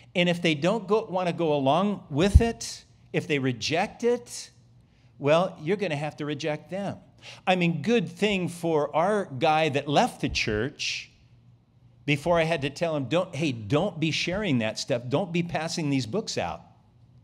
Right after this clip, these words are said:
He, he would have left then, but I, you know, you have to confront those things, you know. Silence that which is not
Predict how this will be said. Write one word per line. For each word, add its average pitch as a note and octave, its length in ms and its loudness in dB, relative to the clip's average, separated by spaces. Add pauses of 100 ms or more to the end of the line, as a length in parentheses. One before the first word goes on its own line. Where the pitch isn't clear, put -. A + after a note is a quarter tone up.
(760)
He, D#3 120 2
he D#3 140 0
would C3+ 180 0
have A#2 100 0
left A2+ 360 -4
then, C#3 340 0
but A#2 160 0
I, B2+ 220 -6
you D#3 220 -4
know, C3 160 -2 (400)
you E3 100 2
have E3+ 220 -2
to E3+ 80 -2
confront G3 480 -6
those A2+ 240 -2
things, - 480 -10
you B2+ 100 -2
know. C#3+ 160 -2 (180)
Silence F3+ 680 -2
that D#3+ 320 -2
which C#3+ 200 -2
is C3 140 -4
not E3 440 -2